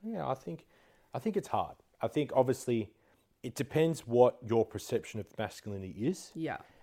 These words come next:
Speaker 1: And what are we talking about,
Speaker 2: Mm.
Speaker 1: right? Are we talking about toxic masculinity where it's like, the male's like, "Fucking don't talk to me like that, you're a woman," or,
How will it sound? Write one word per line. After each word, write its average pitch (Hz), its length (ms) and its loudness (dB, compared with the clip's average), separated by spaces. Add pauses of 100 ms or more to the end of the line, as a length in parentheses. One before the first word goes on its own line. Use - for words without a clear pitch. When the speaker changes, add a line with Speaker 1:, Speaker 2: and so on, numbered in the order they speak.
Speaker 1:
And 113 200 -2
what 131 120 6
are 147 60 4
we 120 100 2
talking - 380 -8
about, - 240 -10 (360)
Speaker 2:
Mm. 170 240 -6
Speaker 1:
right? 180 280 -4 (480)
Are 113 80 -4
we 113 80 -2
talking 131 200 -4
about 117 200 -4
toxic - 280 -6
masculinity 101 420 -6
where 95 160 -2
it's 87 140 -10
like, 87 280 -6 (1080)
the 113 100 2
male's 110 380 2
like, 98 220 0 (220)
"Fucking 92 460 -6 (760)
don't 107 220 2
talk 104 240 2
to - 60 -6
me 104 60 0
like 90 160 0
that, 101 220 0
you're 98 120 -2
a 87 80 -2
woman," 92 380 -2
or, 82 400 -6